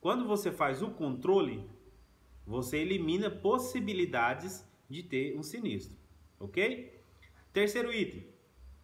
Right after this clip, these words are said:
identifica situações de emergências, que tá incluído também no dois, e a brigada de incêndio tá, tá vinculada à N R vinte e três, ok, pessoal?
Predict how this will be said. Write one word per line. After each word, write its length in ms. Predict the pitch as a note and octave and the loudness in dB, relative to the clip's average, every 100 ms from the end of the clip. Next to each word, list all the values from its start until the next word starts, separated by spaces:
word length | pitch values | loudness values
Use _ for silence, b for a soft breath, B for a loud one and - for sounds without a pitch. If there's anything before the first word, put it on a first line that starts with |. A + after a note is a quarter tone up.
| - | -6
identifica 480 | C3 C#3 C#3 - D3+ | -2 0 -2 -4 -6
situações 460 | - C#3+ C#3 C3+ | 0 0 2 -2
de 60 | B2+ | 0
emergências, 560 | C3+ D3 D3+ F3+ F3 | 0 0 -2 -2 -6
que 100 | - | -8
tá 140 | C3+ C3+ | -8 -6
incluído 400 | B2+ B2+ B2 B2 | -4 0 0 0
também 340 | C3 B2 A#2 | -4 -4 -4
no 100 | B2 | -4
dois, 460 | B2 C3+ F#3+ F#3+ - B B B B B B _ | -2 -2 -2 -4 -12 B B B B B B _
e 80 | E3 | -2
a 40 | |
brigada 360 | F3 F3 E3 E3 | 0 2 2 0
de 120 | D#3+ | -2
incêndio 500 | E3 D3+ C#3+ D3 D3 - - | -4 -2 -2 -2 -8 -12 -12
tá, 240 | - B2 C3+ | -2 0 0
tá 160 | C3 | -4
vinculada 460 | C3 C3+ B2 A#2+ B2 | -6 -4 -2 -2 0
à 20 | |
N 100 | B2 | -2
R 180 | A#2+ A#2+ | -4 -4
vinte 200 | A#2+ B2+ | -8 -10
e 60 | - | -10
três, 280 | F2 - - - | -12 -14 -20 -16
ok, 300 | G2+ G3+ G3+ | 0 4 4
pessoal? 540 | C#3+ - A2 G2 - | 2 -2 -2 -2 -10